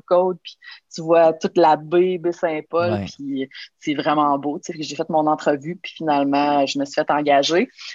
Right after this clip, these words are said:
Speaker 1: J'ai travaillé quelques mois en Abitibi en même temps qu'à Charlevoix, puis, euh, euh, finalement, ben, je me suis en venue ici, euh, pas longtemps après, là, à temps plein.
Speaker 2: C'est combien de temps, là,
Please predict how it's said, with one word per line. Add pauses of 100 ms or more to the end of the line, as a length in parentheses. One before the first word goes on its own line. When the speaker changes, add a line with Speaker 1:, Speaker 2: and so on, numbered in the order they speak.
Speaker 1:
J'ai
travaillé
quelques
mois
en
Abitibi
en
même
temps (240)
qu'à
Charlevoix, (100)
puis,
euh, (800)
euh, (440)
finalement,
ben,
je
me
suis
en
venue
ici,
euh,
pas
longtemps
après,
là, (100)
à
temps
plein. (400)
Speaker 2:
C'est
combien
de
temps,
là,